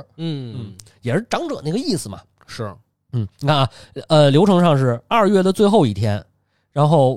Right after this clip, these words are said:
Speaker 2: 为首，就是咱说那个，那个老袁那个角色。
Speaker 1: 嗯。
Speaker 2: 哎，就是这总监，总监在这个村子里头，哎，召集人，然后发东西，发器具，啊，武装起义，对吧？推翻暴政，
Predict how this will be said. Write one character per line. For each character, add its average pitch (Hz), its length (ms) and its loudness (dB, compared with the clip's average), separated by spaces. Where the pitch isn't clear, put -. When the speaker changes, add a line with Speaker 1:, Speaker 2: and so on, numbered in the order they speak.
Speaker 2:
为 156 220 2
首， 104 340 -2
就 156 100 -2
是 147 80 0
咱 147 160 0
说 160 140 0
那 139 120 0
个， 113 240 0
那 131 180 -8
个 113 240 -4
老 131 180 0
袁 156 160 4
那 190 100 0
个 147 80 2
角 120 120 -4
色。 131 220 -4
Speaker 1:
嗯。 143 320 -10
Speaker 2:
哎， 117 320 -6
就 139 180 0
是 139 80 0
这 139 160 -2
总 131 200 -4
监， 220 260 4
总 117 160 -4
监 180 160 2
在 160 100 4
这 135 140 0
个 123 140 -2
村 165 200 -2
子 147 120 0
里 117 100 -6
头， 107 220 -6
哎， 135 160 -8
召 156 180 0
集 160 120 2
人， 160 300 2
然 120 140 -4
后 143 100 0
发 151 200 -8
东 208 200 2
西， 123 200 -4
发 - 160 -8
器 - 200 -4
具， 175 220 -4
啊， 113 140 -10
武 131 180 -14
装 247 180 -2
起 135 140 -4
义， 202 180 -2
对 135 80 -8
吧？ 120 180 -6
推 277 220 0
翻 277 160 2
暴 226 140 4
政， 240 180 2